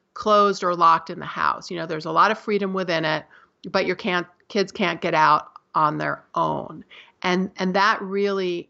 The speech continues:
is the trick. But to go with that, we have to talk to our children about the food, about the food rules, about the food choices,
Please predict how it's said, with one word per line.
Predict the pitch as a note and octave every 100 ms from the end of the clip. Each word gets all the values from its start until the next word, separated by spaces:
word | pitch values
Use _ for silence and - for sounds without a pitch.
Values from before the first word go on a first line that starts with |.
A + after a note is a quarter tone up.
| -
is | F3+ E3 E3 D#3+
the | - E3+
trick. | E3 - C4 E3+ C#3 - _ _ _ _ _ _
But | G#3 G3 -
to | G#3
go | F#3 A3 B3+ F4+
with | G4 -
that, | D#3+ D3+ D#3 -
we | G3 F#3+
have | - F#3 G3+ - -
to | G3 F3+ F3 F3+ - _ _ _
talk | - - A#3+ A#3+ -
to | - G3+ F3
our | E3
children | - A3+ A3 G#3+ F3+
about | E3 D#3+ E3+ F#3+ G#3+
the | A3
food, | - A3 G3+ F#3
about | E3 E3 E3+
the | -
food | - - G#3+ G3+
rules, | G3 G3 F#3+ F#3 F#3
about | D#3 D3+ E3+
the | -
food | - G#3+ G#3
choices, | - G3+ F#3 F#3 F#3 F3 E3+ E3